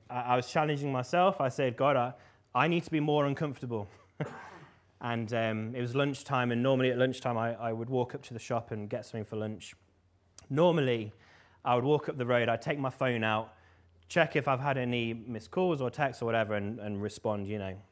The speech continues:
And, uh, I took my phone out and it was off. And I didn't turn it off.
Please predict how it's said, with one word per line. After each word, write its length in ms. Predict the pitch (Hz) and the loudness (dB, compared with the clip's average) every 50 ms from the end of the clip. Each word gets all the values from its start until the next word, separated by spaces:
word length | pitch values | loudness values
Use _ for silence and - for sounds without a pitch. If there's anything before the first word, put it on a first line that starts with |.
| _ _ _ _ _ _ _ _ _ _ _ - - - - | _ _ _ _ _ _ _ _ _ _ _ -20 -20 -16 -12
And, 240 | 104 107 107 98 107 | -8 -8 -6 -4 -4
uh, 180 | 104 101 92 90 - - - - - - _ _ - | -4 -4 -4 -6 -10 -16 -20 -20 -20 -20 _ _ -12
I 40 | - | -8
took 200 | - - 175 156 | -6 -4 -2 -2
my 100 | 139 127 | -2 -2
phone 340 | - - 160 165 151 131 | 0 0 2 2 2 2
out 160 | 113 107 107 113 | 0 0 -2 -4
and 100 | 113 120 | -4 -4
it 100 | 127 123 | -4 -4
was 160 | 123 117 135 | -4 0 2
off. 420 | 208 202 110 - - - - - - _ _ _ _ _ _ _ _ _ _ _ _ _ _ _ _ - | 2 2 2 0 -4 -16 -18 -20 -20 _ _ _ _ _ _ _ _ _ _ _ _ _ _ _ _ -4
And 340 | 127 117 117 113 113 110 117 | -2 -2 0 -2 -2 -2 0
I 80 | 117 | 0
didn't 220 | 127 165 160 131 127 | 0 0 -2 -4 -4
turn 280 | - 156 147 147 143 | -4 -2 -2 -2 -2
it 160 | 127 117 - | -4 -4 -4
off. 400 | 107 101 104 127 - - - - | -4 -4 -4 -6 -10 -18 -20 -20